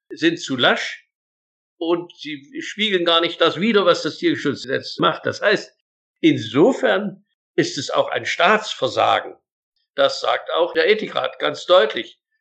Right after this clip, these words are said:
Und damit sagt er sogar auch indirekt, nun hört doch endlich auf, nur dauernd die Bauern zu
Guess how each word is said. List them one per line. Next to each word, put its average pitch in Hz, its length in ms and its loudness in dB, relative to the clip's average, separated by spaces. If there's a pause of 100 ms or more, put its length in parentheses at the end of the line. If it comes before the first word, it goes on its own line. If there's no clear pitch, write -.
(260)
Und 147 220 -4
damit 165 320 0
sagt 165 320 -2
er 156 100 -8
sogar 147 260 -8
auch 139 200 -6
indirekt, 170 600 -2
nun 156 140 -6
hört 165 220 0
doch 151 100 -8
endlich 143 300 -12
auf, 151 240 -4
nur 147 80 -12
dauernd 160 340 -6
die - 200 -8
Bauern 220 300 -2 (320)
zu - 120 -20